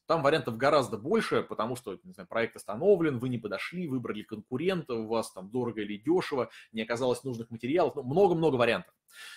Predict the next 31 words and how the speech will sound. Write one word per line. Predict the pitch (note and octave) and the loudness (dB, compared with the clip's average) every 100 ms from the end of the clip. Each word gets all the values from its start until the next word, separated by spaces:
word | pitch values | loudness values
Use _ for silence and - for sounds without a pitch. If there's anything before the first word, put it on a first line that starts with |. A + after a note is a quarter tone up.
| - | -8
И | B2+ | -4
вот | B2+ G#3 | 0 2
эти | A3+ A#2+ | 2 2
варианты | B2 A3+ A#3+ D3+ A2 - | 4 4 2 2 0 -4
обычно | A2+ A2 G#3+ - A2+ | -4 0 0 0 -2
менеджер | D3+ F#3+ A2 | -2 -2 -4
держит | G2+ E3 B2+ G#2+ | 0 0 0 -4
в | |
голове. | A#2+ A#2+ C3 G#2 - _ _ | -2 0 0 -2 -4 _ _
И | A#2+ | -6
когда | A2+ A#2+ E3 | -4 0 0
потом | B2+ - F3 C3 | 0 0 -2 0
вы | A2+ C3 A2 F#2+ | -2 0 0 -4
на | A2+ | -6
собрании | A#2 B2+ B2 | -2 -2 -2
спрашиваете: | A2 B2 A#2+ - F#2+ G2+ | -4 -2 -2 -4 -12 -8
«Ребят, | A#2+ C3+ | -4 -4
скажите, | - G#2+ B2+ | -4 -8 -8
пожалуйста, | - A#2+ G3+ - A2 - _ - | -6 -2 0 0 -4 -8 _ -12
почему | A#2+ E3 F3 | -8 -6 -4
у | C#3+ | -2
нас | D3 - _ - | -4 -4 _ -8
продажи | G#2 B2 D#3 B2 F#2+ _ _ | -2 0 2 2 0 _ _
не | C3+ D#3+ D#3+ | -6 -2 -2
идут, | C#3 B2 - | 0 -2 -2
какие | A2 - E3 C3+ | -8 -6 -2 -2
причины | - A2 D3 A#2 | -2 -6 -6 -6
проигрыша | - D#3 B2 A2 G2+ | -2 -2 -2 -4 -6
у | G#2 | -4
нас | A#2 - | -4 -4
есть?» | F#2 - | -6 -8